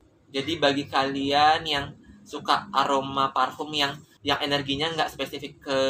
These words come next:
aroma maskulin atau aroma feminim, bakal suka nih aromanya White Mask. Love you, White Mask. Varian terakhir nih, yaitu varian Fresh Floral.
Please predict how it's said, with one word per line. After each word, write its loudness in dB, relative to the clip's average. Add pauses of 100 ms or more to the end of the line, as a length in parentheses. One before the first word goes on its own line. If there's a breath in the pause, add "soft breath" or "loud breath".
(480)
aroma 2
maskulin -4
atau -6
aroma -4
feminim, -12 (560 soft breath)
bakal 2
suka -14
nih -20 (380)
aromanya -4
White -6
Mask. -20 (240)
Love -10
you, -4
White -2
Mask. -6 (1120 loud breath)
Varian 4
terakhir 0
nih, -4 (480)
yaitu -4
varian 4
Fresh 0
Floral. 2